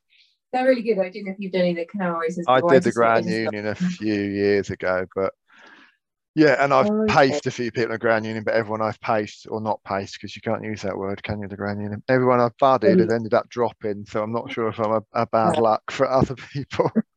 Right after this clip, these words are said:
Speaker 1: <laughs> Oh, but yeah, that's, that's really good. That's, that should be a really good race. I'm really excited about that.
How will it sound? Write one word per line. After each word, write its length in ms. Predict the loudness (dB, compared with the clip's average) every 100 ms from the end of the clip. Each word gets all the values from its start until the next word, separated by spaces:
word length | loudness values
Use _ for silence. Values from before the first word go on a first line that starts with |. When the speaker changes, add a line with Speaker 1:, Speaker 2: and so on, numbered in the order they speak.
| _ _
Speaker 1:
<laughs> 800 | 0 0 -2 -14 _ -4 -2 -4 _ _ -20 _ -8 -8 -12 -20 -20 _ _ 2
Oh, 400 | 4 6 4 2
but 160 | 0 0
yeah, 180 | 0 2
that's, 240 | 0 -2
that's 240 | -6 -6 -2
really 280 | 0 0
good. 260 | 2 0 0
That's, 180 | -4 -4 _
that 120 | -4
should 120 | -4 -4
be 80 |
a 40 | -2
really 220 | 0 -2
good 160 | -4 0
race. 240 | 0 0
I'm 60 | -6
really 200 | -6 -8
excited 420 | -6 0 0 0
about 180 | -2 0
that. 220 | 0 -2